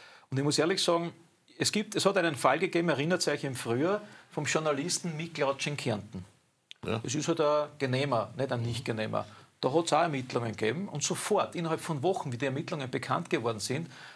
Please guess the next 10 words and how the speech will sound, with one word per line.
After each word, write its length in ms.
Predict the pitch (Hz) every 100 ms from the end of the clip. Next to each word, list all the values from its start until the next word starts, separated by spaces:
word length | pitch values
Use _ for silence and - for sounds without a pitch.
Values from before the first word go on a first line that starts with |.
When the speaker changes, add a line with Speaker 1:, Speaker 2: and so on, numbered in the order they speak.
| -
Speaker 1:
hat 160 | 143 143
das 120 | 139 123 127
Justizministerium 1000 | 127 120 175 - 202 175 - 180 202 196 - _ _ _ _
eine 180 | 123 117
Weisung 380 | 113 127 143 165
erteilt, 460 | 156 147 151 165 131
dass 160 | -
gegen 160 | 139 123
den 140 | 127
Journalisten 800 | 123 127 120 143 - 175 202 160